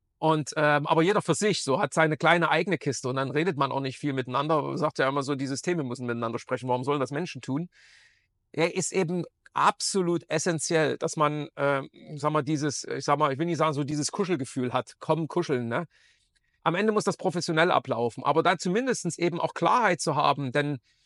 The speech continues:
ich glaub, wir sind eben manchmal auch so unterwegs, ähm, man schreibt was auf, ne? Und das ist ja auch so, ich hab, glaub ich, schon mal in irgendeinem anderen, einer anderen Podcast-Folge mal gesagt,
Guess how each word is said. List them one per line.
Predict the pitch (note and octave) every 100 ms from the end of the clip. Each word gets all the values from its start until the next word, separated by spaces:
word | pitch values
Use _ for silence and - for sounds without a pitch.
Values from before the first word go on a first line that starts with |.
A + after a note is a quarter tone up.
| _ _ _
ich | - -
glaub, | E3 F3+
wir |
sind | E3 F#3
eben | F3+ E3+
manchmal | E3+ F3+ F#3 F3
auch | E3+
so | - F3 F3+ F3
unterwegs, | - D#3+ F3 E3 E3+ - - -
ähm, | - D3 D3+ D3 D#3+ _ - -
man | D#3+ D3+
schreibt | E3 -
was | A#3 -
auf, | D#3+ G3+ A#3+ -
ne? | D3+ G#3+
Und | D3
das | D3+
ist | E3
ja | D#3+
auch | D#3+ D3+
so, | E3 D3 B2+
ich | - -
hab, | - _ -
glaub | C3
ich, | B2
schon | D3+
mal | C#3+
in | C3+
irgendeinem | D3 C#3+
anderen, | C#3+ D#3 D3+ C#3+ -
einer | C3
anderen | D3+ D3 D3+
Podcast-Folge | C3+ D#3+ D#3 C#3+ D#3+ D3 C#3+
mal | C#3+ C#3
gesagt, | C#3 D3+